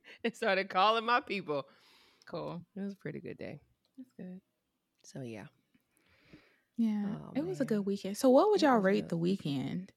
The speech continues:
Speaker 1: Ten out of ten, for sure.
Speaker 2: Absolutely.
Speaker 3: Ten out of ten? Yeah.
Speaker 2: For sure a ten.
Speaker 1: I'm so happy
Speaker 2: I
Speaker 1: that
Speaker 2: mean,
Speaker 1: we
Speaker 3: Definitely.
Speaker 1: did it.
Speaker 3: Yeah,
Speaker 2: I'm so happy
Speaker 3: especially
Speaker 2: that we
Speaker 3: since
Speaker 2: got
Speaker 3: we
Speaker 2: to be in
Speaker 3: didn't get
Speaker 2: one
Speaker 3: to see
Speaker 2: place.
Speaker 3: each other.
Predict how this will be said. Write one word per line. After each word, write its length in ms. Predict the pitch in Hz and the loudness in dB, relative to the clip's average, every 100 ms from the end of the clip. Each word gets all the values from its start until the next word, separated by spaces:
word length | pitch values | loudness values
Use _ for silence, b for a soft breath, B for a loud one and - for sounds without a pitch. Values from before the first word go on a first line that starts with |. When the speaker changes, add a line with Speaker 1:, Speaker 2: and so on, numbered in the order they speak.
| - | -10
Speaker 1:
Ten 200 | - 311 | -6 -4
out 140 | 208 | -4
of 100 | 170 | -6
ten, 440 | - 190 180 180 156 | -6 -6 -6 -10 -12
for 80 | - | -12
sure. 320 | 175 185 170 - - - _ _ | -10 -10 -12 -18 -20 -20 _ _
Speaker 2:
Absolutely. 460 | - 156 - 135 135 202 | -6 -4 -4 -8 -4 -2
Speaker 3:
Ten 60 | |
out 100 | 196 | -2
of 60 | 185 | -2
ten? 280 | 196 208 220 _ _ | -4 -6 -8 _ _
Yeah. 240 | 185 180 185 190 _ | -8 -6 -10 -14 _
Speaker 2:
For 120 | 175 | -12
sure 240 | - 151 | -8 -8
a 60 | 131 | -8
ten. 340 | - 123 127 | -10 -10 -8
Speaker 1:
I'm 160 | 202 208 | -4 -4
so 160 | - 196 | -2 -2
happy 300 | 185 185 190 | -2 -2 -2
Speaker 2:
I 40 | |
Speaker 1:
that 80 | 220 | 2
Speaker 2:
mean, 80 | 220 | 4
Speaker 1:
we 60 | 247 | 4
Speaker 3:
Definitely. 260 | 285 - | 2 -4
Speaker 1:
did 80 | 170 | -10
it. 100 | - _ _ _ _ _ _ _ _ _ b b b b b b b _ | -14 _ _ _ _ _ _ _ _ _ b b b b b b b _
Speaker 3:
Yeah, 100 | 196 | -6
Speaker 2:
I'm 60 | 190 | -4
so 20 | - | -2
happy 120 | 208 | 0
Speaker 3:
especially 460 | 208 233 262 - 254 | 0 2 2 2 -2
Speaker 2:
that 20 | |
we 40 | |
Speaker 3:
since 140 | 262 208 | -2 -2
Speaker 2:
got 80 | 226 | -2
Speaker 3:
we 60 | |
Speaker 2:
to 40 | 220 | -2
be 60 | |
in 60 | 202 | 0
Speaker 3:
didn't 80 | 202 | -2
get 60 | |
Speaker 2:
one 60 | 202 | -4
Speaker 3:
to 60 | 196 | -4
see 60 | |
Speaker 2:
place. 100 | 220 220 | -2 -2
Speaker 3:
each 140 | 208 - | -2 -2
other. 400 | 185 185 185 185 | -2 -2 -4 -8